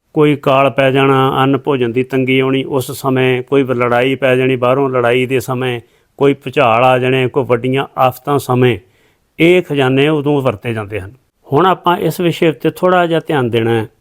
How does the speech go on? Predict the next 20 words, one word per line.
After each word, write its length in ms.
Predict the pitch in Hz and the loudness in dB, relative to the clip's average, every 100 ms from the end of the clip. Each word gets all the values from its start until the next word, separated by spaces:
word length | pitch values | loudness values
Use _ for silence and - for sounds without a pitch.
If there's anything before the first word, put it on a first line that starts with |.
| _ - | _ 0
ਕਿ 220 | 156 156 | 2 2
ਪੰਜਾਬ 640 | 156 156 139 143 143 135 | 0 0 4 4 2 0
ਕੀ, 160 | 160 151 | -4 -4
ਭਾਰਤ 440 | 151 139 123 107 | 0 0 0 -4
ਕੀ, 160 | 127 151 | -8 -8
ਤਕਰੀਬਨ 480 | - 139 151 147 156 | -4 -2 0 0 0
ਕਈ 320 | 175 175 175 | 2 4 2
ਚੈਨਲਾਂ 420 | 160 147 147 151 | 2 0 0 2
ਦੇ 100 | 147 | 2
ਉੱਤੇ 360 | 147 160 156 151 | 0 2 4 4
ਬੇਲੋੜੀ 480 | 143 151 151 151 | 4 4 2 0
ਜਿਹੀ 160 | 143 151 | 0 -4
ਇੱਕ 80 | 151 | -4
ਚਰਚਾ 400 | - 156 - 170 | -2 -2 0 0
ਛਿੜੀ 220 | 139 143 | 2 2
ਹੋਈ 280 | 127 123 113 | 4 2 0
ਹੈ 100 | 101 _ _ _ - | -4 _ _ _ -2
ਕਿ 200 | 156 151 | 0 0
ਕੀ 440 | 156 160 160 160 | -2 -2 0 2
ਭਾਰਤ 840 | 151 165 135 120 120 - 127 113 | 0 0 2 2 -2 -2 -2 -2